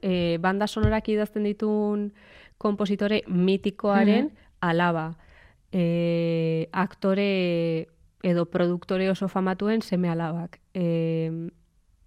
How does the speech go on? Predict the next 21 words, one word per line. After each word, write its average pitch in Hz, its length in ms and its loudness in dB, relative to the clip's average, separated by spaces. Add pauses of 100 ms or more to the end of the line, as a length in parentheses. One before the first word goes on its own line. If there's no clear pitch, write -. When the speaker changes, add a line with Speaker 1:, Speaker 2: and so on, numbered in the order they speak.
Speaker 1:
eta 175 260 0
horrela. 180 380 -4 (360)
Eta 196 280 4
iruditu 202 320 4
zait 247 320 2
oso 247 260 2
fuertea, 180 480 -2
ze 190 160 4
uste 180 260 2
nun 220 220 2
ja 233 240 4 (640)
hori 214 220 4
ez 240 80 2
zela 247 140 4
existitzen, 196 460 -4
baina 202 160 -2
eske 190 300 -2 (180)
Speaker 2:
Noski 202 240 -2
Speaker 1:
realmente, 226 420 2
Speaker 2:
baietz. - 60 -4
Speaker 1:
osea, 202 100 2